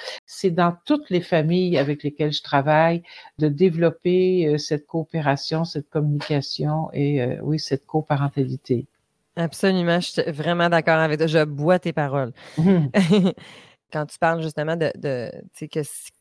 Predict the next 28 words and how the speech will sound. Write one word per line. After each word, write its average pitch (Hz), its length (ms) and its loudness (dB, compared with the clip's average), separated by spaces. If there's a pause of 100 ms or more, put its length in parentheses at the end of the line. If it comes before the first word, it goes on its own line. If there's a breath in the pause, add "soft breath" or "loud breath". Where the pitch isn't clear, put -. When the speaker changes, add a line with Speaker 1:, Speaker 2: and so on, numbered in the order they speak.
Speaker 2:
si - 260 -12
comme 160 280 0
parent, 165 360 2
je 156 160 0
vais 143 280 2
pas 151 200 2
bien, 156 420 -2 (760 soft breath)
comment 175 360 4
puis-je 185 680 2 (100)
être 160 200 2
en 151 100 2
mesure 165 380 0
de 165 80 4
vraiment 156 720 2
départager, 151 880 0
dans 226 180 2
le 147 60 0
fond, 175 400 0
Speaker 1:
Mhm. 165 420 -2 (340)
Speaker 2:
mes 175 180 2
besoins, 156 400 2
mes 170 140 0
souffrances, 214 760 -2 (160)
puis 170 140 -2
ceux 185 300 0
de 165 120 4
mon 139 240 -2
enfant ? 190 480 -2